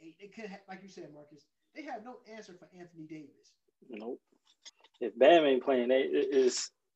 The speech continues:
Speaker 2: who they gonna put out there? Myers Leonard? <laughs> He,
Speaker 1: Myles
Speaker 2: he not
Speaker 1: Leonard
Speaker 2: getting it
Speaker 1: hasn't
Speaker 2: done.
Speaker 1: done anything since he got dunked on by LeBron James and he having that poor
Speaker 2: No,
Speaker 1: Oh,
Speaker 2: he,
Speaker 1: no,
Speaker 2: he
Speaker 1: that
Speaker 2: ain't
Speaker 1: wasn't
Speaker 2: getting
Speaker 1: him.
Speaker 2: it done.
Speaker 1: That was, I think that was, um, Nurkic that he dunked on.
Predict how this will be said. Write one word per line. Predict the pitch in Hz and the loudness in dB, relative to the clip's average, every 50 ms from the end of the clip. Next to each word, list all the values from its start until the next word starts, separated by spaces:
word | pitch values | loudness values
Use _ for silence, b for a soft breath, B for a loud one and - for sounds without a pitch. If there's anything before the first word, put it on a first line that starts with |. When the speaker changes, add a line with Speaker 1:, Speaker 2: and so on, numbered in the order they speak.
| _ _ _ - | _ _ _ 2
Speaker 2:
who | - 160 | 6 8
they | 160 147 | 8 8
gonna | 143 139 127 | 6 4 6
put | 147 156 | 6 8
out | 147 135 123 | 8 8 6
there? | 120 110 | 4 0
Myers | 117 113 123 135 135 131 131 123 | 2 4 6 6 6 6 4 4
Leonard? | 139 160 175 190 202 - - _ _ _ _ _ _ _ - | 4 4 4 4 2 0 -6 _ _ _ _ _ _ _ -12
<laughs> | - - - 139 - - 160 131 - _ _ _ _ - 123 - | -6 -2 -2 0 2 2 2 2 0 _ _ _ _ -8 -2 2
He, | 143 127 117 - - 185 185 185 170 - | 2 2 2 2 2 4 4 4 4 2
Speaker 1:
Myles | 170 185 - - | -4 -6 -2 0
Speaker 2:
he | 175 175 190 | 0 2 2
not | 190 170 165 | 4 4 2
Speaker 1:
Leonard | 156 - 190 135 | 2 2 0 0
Speaker 2:
getting | 147 147 135 127 | 2 2 2 2
it | 123 | -2
Speaker 1:
hasn't | 123 - | -2 0
Speaker 2:
done. | 147 151 143 123 | 0 0 0 -2
Speaker 1:
done | 117 - 175 | -4 -10 -14
anything | 180 180 180 180 175 180 175 165 | -16 -14 -14 -14 -14 -16 -18 -18
since | 165 165 160 160 | -18 -20 -20 -20
he | 165 | -20
got | 160 151 156 160 | -20 -20 -20 -20
dunked | 160 165 160 160 | -20 -20 -20 -20
on | 151 - | -20 -20
by | 151 | -20
LeBron | 147 147 143 _ 156 156 156 151 151 143 156 | -20 -20 -20 _ -20 -20 -20 -20 -20 -20 -20
James | 156 156 156 156 143 | -20 -20 -20 -20 -20
and | 143 143 | -20 -20
he | 143 | -16
having | - 139 123 127 | -12 -12 -12 -12
that | - _ _ _ _ - | -14 _ _ _ _ -8
poor | 208 202 - B B B B B _ _ - 110 | -8 -8 -8 B B B B B _ _ -16 -10
Speaker 2:
No, | 113 135 139 147 131 120 117 | -2 2 2 2 2 2 -2
Speaker 1:
Oh, | 117 - - - - - - - _ _ - | -6 -10 -12 -14 -14 -16 -18 -20 _ _ -2
Speaker 2:
he, | 147 151 151 | 0 0 0
Speaker 1:
no, | 151 147 160 | 0 0 2
Speaker 2:
he | 165 165 | 2 2
Speaker 1:
that | 160 | 2
Speaker 2:
ain't | 156 143 | 2 2
Speaker 1:
wasn't | |
Speaker 2:
getting | 147 143 135 131 127 | 0 0 -2 -2 -6
Speaker 1:
him. | 123 120 | -6 -2
Speaker 2:
it | 120 | -2
done. | 139 - - | -2 -2 -2
Speaker 1:
That | 226 220 | -6 -8
was, | 196 180 - | -12 -14 -16
I | - | -20
think | - 302 339 339 - | -18 -16 -16 -16 -14
that | 240 208 190 180 | -14 -14 -14 -14
was, | 175 160 175 | -16 -18 -18
um, | 160 147 139 135 135 139 - _ _ _ _ _ _ _ _ 151 | -18 -20 -20 -20 -20 -20 -20 _ _ _ _ _ _ _ _ -16
Nurkic | 180 233 247 - _ _ _ _ _ _ _ _ _ | -16 -16 -16 -16 _ _ _ _ _ _ _ _ _
that | 156 | -20
he | 156 | -20
dunked | 147 - 160 151 143 _ _ | -20 -20 -20 -20 -20 _ _
on. | _ | _